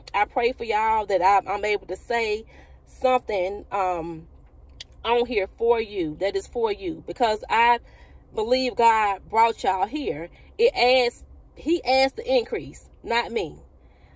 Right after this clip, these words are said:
Um, I do know that I am not going to be for everybody, but I will always be for God. And what God wants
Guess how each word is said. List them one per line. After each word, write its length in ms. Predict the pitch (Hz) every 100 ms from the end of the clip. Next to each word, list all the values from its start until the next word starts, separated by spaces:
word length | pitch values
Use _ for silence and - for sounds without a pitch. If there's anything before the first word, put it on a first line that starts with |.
| -
Um, 280 | 220 202 196
I 140 | 208
do 200 | 220 285 294
know 260 | 285 262
that 160 | 240 190
I 160 | 226
am 220 | 233 202 202
not 240 | 226 226
going 260 | 220 226 220
to 80 | 226
be 160 | 226
for 120 | - -
everybody, 640 | 214 202 190 208 220 220
but 180 | 214 190
I 140 | 196
will 120 | 208
always 480 | - 214 226 214 214
be 180 | 220 202
for 140 | -
God. 480 | 175 220 208 165 165
And 180 | 185 190
what 280 | 214 190 156
God 460 | 202 277 311 247 190
wants 460 | 233 247 - -